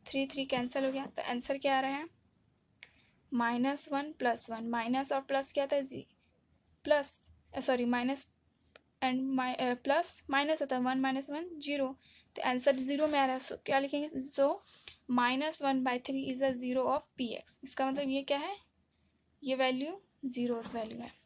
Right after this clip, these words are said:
अब देखो सेकंड नंबर क्या है, पी एक्स, एक्स प्लस टू,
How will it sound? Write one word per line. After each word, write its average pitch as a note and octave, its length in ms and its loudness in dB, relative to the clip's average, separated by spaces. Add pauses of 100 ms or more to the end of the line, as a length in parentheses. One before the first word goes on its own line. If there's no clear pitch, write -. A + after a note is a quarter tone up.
(520)
अब B3 60 0
देखो C#4+ 200 8
सेकंड C#4+ 340 4
नंबर C#4+ 200 2
क्या C#4+ 120 4
है, C#4 60 -4 (100)
पी C#4+ 220 -2
एक्स, B3+ 300 0
एक्स C4 220 0
प्लस C4+ 320 0
टू, D4+ 160 -6